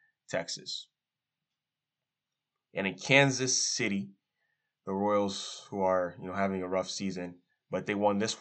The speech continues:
this game. Five two was the score coming out of Kansas City. M J Melendez hit his seventeenth homer of the year. Salvador Perez hit his twentieth double. Um, yeah, they beat,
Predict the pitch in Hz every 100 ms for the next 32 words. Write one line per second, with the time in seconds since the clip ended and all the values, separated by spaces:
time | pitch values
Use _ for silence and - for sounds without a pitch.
0 | _ 107 101 85 85 85 _ _ _ _
1 | - 113 110 110 - 113 104 95 90 -
2 | 107 110 135 - - 101 95 92 95 101
3 | 92 85 - 98 98 98 _ _ _ -
4 | 98 98 98 95 95 95 95 92 92 90
5 | 87 - _ _ - 95 92 - 95 95
6 | 98 95 107 98 95 90 90 104 113 110
7 | - 104 92 90 95 90 - 90 87 90
8 | 87 - - 90 87 85 82 90 87 85
9 | - _ _ _ - _ _ _ - 87
10 | 85 85 85 - - - 87 82 85 90
11 | 90 90